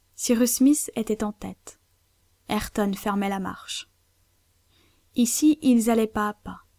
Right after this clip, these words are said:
Là, ils glissaient sur la roche polie. Puis ils se relevaient et continuaient leur route. Enfin, le fil, faisant un angle brusque,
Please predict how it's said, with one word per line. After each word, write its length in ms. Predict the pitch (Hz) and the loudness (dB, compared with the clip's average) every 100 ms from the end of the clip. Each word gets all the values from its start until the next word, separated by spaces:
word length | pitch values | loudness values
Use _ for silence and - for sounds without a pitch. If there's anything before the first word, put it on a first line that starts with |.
| _ _ _ _ 226 | _ _ _ _ 0
Là, 320 | 208 247 - - | 0 0 -4 -4
ils 180 | 220 | -4
glissaient 380 | 196 220 233 254 | 0 0 0 0
sur 180 | 262 240 | 0 0
la 100 | 190 | 0
roche 280 | 190 196 - | 0 -4 -4
polie. 320 | 214 190 - _ _ _ _ _ _ | -4 -4 -8 _ _ _ _ _ _
Puis 180 | - 233 | -2 2
ils 140 | 233 | 2
se 140 | 220 233 | 2 2
relevaient 500 | 220 226 208 190 - | 4 2 0 -8 -6
et 100 | 226 | -4
continuaient 420 | 233 220 220 208 | -2 0 0 0
leur 220 | 202 196 | -2 -6
route. 380 | - - - - _ _ _ _ _ _ _ _ _ _ _ - | -10 -16 -18 -20 _ _ _ _ _ _ _ _ _ _ _ -4
Enfin, 400 | 214 - 233 254 | -4 -2 2 2
le 120 | 214 | 2
fil, 500 | - - 262 233 180 _ | -2 -8 -6 -6 -10 _
faisant 400 | - 226 233 254 | 0 2 2 0
un 140 | 214 202 | 0 0
angle 260 | 220 208 | 0 0
brusque, 560 | 196 185 240 - - - | -2 -4 -4 -6 -10 -20